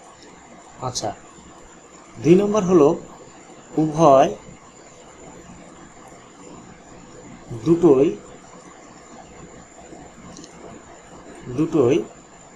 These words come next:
তিনটি সবগুলো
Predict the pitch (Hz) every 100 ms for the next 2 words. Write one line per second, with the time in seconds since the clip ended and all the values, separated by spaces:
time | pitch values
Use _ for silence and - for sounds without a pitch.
0 | - - - - - 170 170 - 160 131
1 | 165 - - - - - - - - -
2 | - - - - - - - - - -
3 | - - - - - - - - - -
4 | - - - - - - - - - -
5 | - - - - - - - - - -
6 | 160 143 143 156 123 147